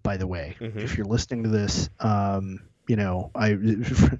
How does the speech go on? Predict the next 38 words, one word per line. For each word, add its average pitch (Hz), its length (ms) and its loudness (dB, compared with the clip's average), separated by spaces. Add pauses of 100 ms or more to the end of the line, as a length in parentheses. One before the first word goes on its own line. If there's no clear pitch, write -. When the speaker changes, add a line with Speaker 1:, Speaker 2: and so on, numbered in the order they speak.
(120)
Speaker 1:
for 110 380 -4
a - 20 -6
certain 131 300 -4
percentage 127 420 2
of 113 80 2
our 107 180 2
audience, 104 320 -2
I've 107 100 -4
already 98 200 -2
heard 185 400 4
them 117 300 0
'cause, 98 520 -8
you 123 120 -8
know, 95 140 -6
I 98 120 -4
was 143 160 -4
there 101 360 -2
when - 260 -2
they 90 120 -4
happened. 98 560 0
But 110 380 -2 (500)
for - 200 2
anybody 156 340 2
who's, 107 420 -6
who's, 101 360 -8 (120)
you 117 100 -4
know, 90 140 -6
not 127 380 -2
one 110 180 0
of 98 120 -4
those 139 240 4
folks, 87 420 -8 (160)
um, 98 640 -4 (300)
or 120 80 0
even 120 240 -2
if 104 100 -4
you 110 160 4
are, 110 400 0